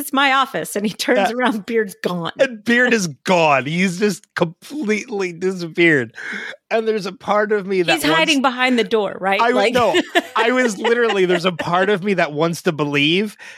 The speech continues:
Speaker 2: that Beard just kind of hid under the desk just to fuck with Nate.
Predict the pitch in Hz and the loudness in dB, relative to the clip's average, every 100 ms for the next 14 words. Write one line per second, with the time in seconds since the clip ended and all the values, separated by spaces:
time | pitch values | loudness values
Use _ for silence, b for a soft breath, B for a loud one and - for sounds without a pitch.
0 | - 147 151 - 143 117 160 160 180 151 | -4 0 0 -4 -14 -4 0 4 2 2
1 | 156 160 - 170 170 147 127 - - 147 | 0 0 0 0 2 0 -2 -12 0 0
2 | 135 - 139 135 147 139 143 143 180 - | 0 -2 -2 2 2 0 0 2 2 0
3 | - - B B B _ 107 101 180 180 | -6 -16 B B B _ -20 -4 0 0
4 | - 160 156 143 131 - 113 85 | 0 0 2 0 -2 -4 -6 -8